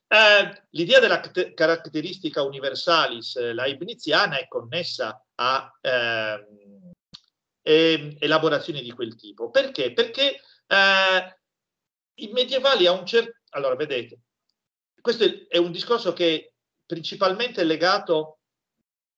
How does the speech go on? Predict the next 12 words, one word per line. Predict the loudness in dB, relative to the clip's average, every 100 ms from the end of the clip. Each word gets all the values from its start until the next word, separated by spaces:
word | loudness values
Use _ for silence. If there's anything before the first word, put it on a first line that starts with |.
| _ _ _ _ _ _ -20 -4
al, | 2 2 2 0 0 0 -2 -4 -6 -12 -20 _ _ _ _ _ _ _
al, | 2 2
diciamo, | 2 -8 -12 _ _
a, | -6 -6 -10 _ _ _ _ _ _ _ -10
a | -8
due | -6 -6
cose. | -2 -4 -4 -8 -8
Eh, | -2 0 2 2 2 2 0 -6 _ _ _ _ _ _ _ _ _ _ _ _ _ _ _ _ _ _
all'analisi | 4 6 6 4 0 -2 -6 -10 -6
quantitativa | -4 -4 -4 -4 -4 -4 -4
delle | -4 -6
proposizioni, | -10 -14 -14 -14 -16 -12 -8 -8 -10 -18